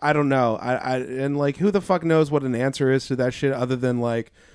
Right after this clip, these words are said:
uh, you know, is it, is it, like, you know, like, just straight up, you know, racism or, or, like, anti-Semitism, or is it, like,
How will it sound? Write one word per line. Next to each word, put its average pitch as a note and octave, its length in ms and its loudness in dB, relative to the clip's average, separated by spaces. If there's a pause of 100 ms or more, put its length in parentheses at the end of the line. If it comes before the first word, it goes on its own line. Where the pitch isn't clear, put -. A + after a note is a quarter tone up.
(300)
uh, A#2+ 100 -6
you C3 200 -4
know, B2+ 280 2
is C3 180 0
it, B2+ 220 0
is B2+ 220 -2
it, B2 160 -2
like, A#2 340 -2 (380)
you B2 140 -4
know, G#2 400 -6 (280)
like, A#2+ 260 -2
just B2 240 -6
straight C3 260 2
up, B2+ 160 -2 (220)
you B2 120 -2
know, G#2 160 -2
racism B2+ 680 0
or, A2 280 0
or, G#2+ 520 -2
like, A2+ 380 -6
anti-Semitism, B2 1160 -2
or A2+ 420 0 (320)
is C3 220 0
it, A#2+ 320 2
like, A#2+ 380 0